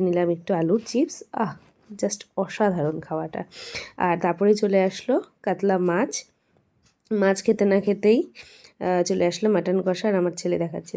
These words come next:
দেখো কি দারুণ হয়েছে খাওয়াটা। সত্যি প্রতিটা রান্না শুরু থেকে শেষ, আগেই বলেছি, অসাধারণ হয়েছিল। আর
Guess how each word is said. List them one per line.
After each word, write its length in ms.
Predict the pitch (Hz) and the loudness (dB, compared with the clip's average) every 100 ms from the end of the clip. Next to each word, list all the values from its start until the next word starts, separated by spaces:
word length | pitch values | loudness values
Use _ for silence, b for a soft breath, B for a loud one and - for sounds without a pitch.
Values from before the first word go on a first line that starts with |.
| 165 | -6
দেখো 200 | 156 170 165 | -6 -8 -8
কি 80 | 190 | -4
দারুণ 240 | 165 170 185 165 | -2 0 -2 -2
হয়েছে 240 | 156 175 - | -4 -6 -6
খাওয়াটা। 340 | 160 160 170 170 B B B - | -6 -4 -10 -12 B B B -6
সত্যি 360 | 202 - - 339 - | -6 -4 -2 -2 0
প্রতিটা 400 | - 180 180 190 202 180 | -6 -4 -4 0 2 2
রান্না 280 | 165 196 269 | 0 -2 -2
শুরু 160 | 196 185 180 | -2 -4 -4
থেকে 200 | 208 214 214 | -2 -2 0
শেষ, 140 | 220 262 160 | -2 -4 -6
আগেই 200 | 170 190 180 | -2 -2 -2
বলেছি, 260 | 180 180 - - | -4 -8 -10 -10
অসাধারণ 560 | 170 - 208 202 202 202 | -10 -2 0 2 2 2
হয়েছিল। 320 | 190 180 214 262 - B B B - | 0 -2 -2 -2 -6 B B B -6
আর 100 | 180 | 0